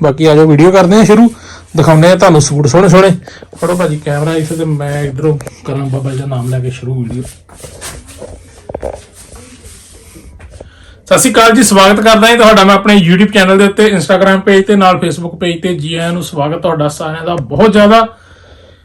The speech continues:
ਵੀਡੀਓ ਸ਼ੁਰੂ ਕਰਦਾ ਮੈਂ ਸੂਟਾਂ ਦੀ। ਸੂਟ ਕਿਹੜੇ ਨੇ ਜਿਹੜੇ ਆਉਣਗੇ ਪ੍ਰਿੰਟ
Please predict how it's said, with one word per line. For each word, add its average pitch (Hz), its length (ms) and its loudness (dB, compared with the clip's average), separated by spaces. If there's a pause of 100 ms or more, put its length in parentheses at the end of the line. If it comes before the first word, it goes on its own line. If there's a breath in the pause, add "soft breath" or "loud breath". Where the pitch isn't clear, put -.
(140)
ਵੀਡੀਓ 233 220 4
ਸ਼ੁਰੂ 262 200 4
ਕਰਦਾ 247 280 2
ਮੈਂ 269 140 4
ਸੂਟਾਂ 185 380 2
ਦੀ। 170 120 -4
ਸੂਟ 180 300 -2
ਕਿਹੜੇ 190 280 2
ਨੇ 190 240 0
ਜਿਹੜੇ 170 360 -6
ਆਉਣਗੇ 170 320 -2
ਪ੍ਰਿੰਟ 202 460 0